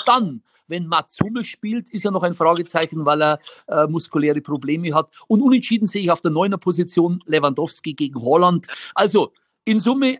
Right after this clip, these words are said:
ein zwei eins für die Bayern und es wird die Basis zum neunten Titel in Folge für den deutschen Rekordmeister.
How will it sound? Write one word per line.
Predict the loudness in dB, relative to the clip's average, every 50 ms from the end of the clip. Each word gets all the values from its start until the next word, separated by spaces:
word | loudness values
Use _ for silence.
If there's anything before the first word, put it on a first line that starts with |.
| -6 -8
ein | -6 -6 -6 -6
zwei | -4 -2 -2 -2 -2 -4
eins | -6 -8 -8 -8 -10 -8
für | -8 -6
die | -6 -6
Bayern | 0 2 2 4 4 2 2 4 4 2 2 0 -6 -14 -20 -8 -2
und | -2 -2 0 0
es | -2 -2 0
wird | -2 -2 -2
die | -4 -2
Basis | 2 2 2 2 0 -2 -6 -6 -6 -14 -8
zum | -2 -2 -2 0 0 0
neunten | 0 0 0 0 -2 -4 -6 -4
Titel | -4 -4 -4 -2 -2 -4 -2
in | -2 -6 -4
Folge | -2 0 2 2 2 2 0 -2 -2
für | 0 -2 0
den | 0 2 0
deutschen | 0 -2 -2 -6 -2 -2 -2
Rekordmeister. | -2 -2 -2 -2 -2 -2 -6 -12 -12 -12 -12 -12 -10 -10 -10 -10